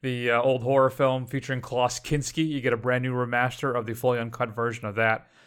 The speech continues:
Mondo Macabro has two films coming out, The Howl of the Devil and Hunting Ground. Code Red is gonna release Scream. This is from nineteen eighty-one, not the nineties version, also known as The Outing. Kino Lorber is giving us La Magnifique,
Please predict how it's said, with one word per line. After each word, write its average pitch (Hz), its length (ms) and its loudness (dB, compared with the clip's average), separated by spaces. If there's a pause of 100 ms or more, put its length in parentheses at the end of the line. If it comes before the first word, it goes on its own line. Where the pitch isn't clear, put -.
(240)
Mondo 151 340 4
Macabro 143 580 4
has 127 140 0
two 139 180 -2
films 127 320 -2
coming 123 320 -6
out, 123 260 0
The 120 80 -2
Howl 131 540 2
of 139 120 0
the 131 60 -2
Devil 147 480 4 (380)
and 139 140 0
Hunting 147 420 0
Ground. 120 440 2 (480)
Code 160 220 10
Red 147 160 6
is 139 100 0
gonna 151 180 0
release 143 400 4
Scream. 156 640 0
This 127 200 -4
is 120 240 -4
from 120 280 -2
nineteen 120 320 -2
eighty-one, 113 460 0
not 107 160 -4
the 117 60 -4
nineties 110 420 -4
version, 101 420 -8 (260)
also 131 220 0
known 117 200 -2
as 104 160 -6
The 107 140 -12
Outing. 113 380 -2 (380)
Kino 143 300 0
Lorber 127 400 6
is 120 100 0
giving 127 280 0
us 120 120 0
La 127 180 4
Magnifique, 131 760 0